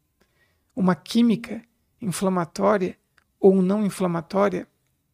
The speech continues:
não necessariamente vai provocar dor. Esses estímulos, é, quando nós somos expostos, eles são capazes de ativar uma célula na periferia, quando a gente fala de estímulos nocivos, tá? Que são esses estímulos que potencialmente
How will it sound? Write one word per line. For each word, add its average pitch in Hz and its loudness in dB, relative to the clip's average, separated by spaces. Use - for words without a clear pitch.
não 196 0
necessariamente 190 -4
vai 180 -4
provocar 180 -6
dor. - -14
Esses 262 -2
estímulos, 226 0
é, 165 -2
quando 185 -2
nós 196 -2
somos 175 -4
expostos, - -6
eles 196 -2
são 214 -2
capazes 196 -2
de 180 -4
ativar 202 -4
uma 262 -4
célula 170 -4
na 190 -8
periferia, 185 -2
quando 190 -6
a 175 0
gente 175 -2
fala 185 -2
de 170 -6
estímulos 190 0
nocivos, 185 -2
tá? 208 -12
Que - -12
são 208 -4
esses 190 -4
estímulos 202 -4
que 202 -4
potencialmente 208 -2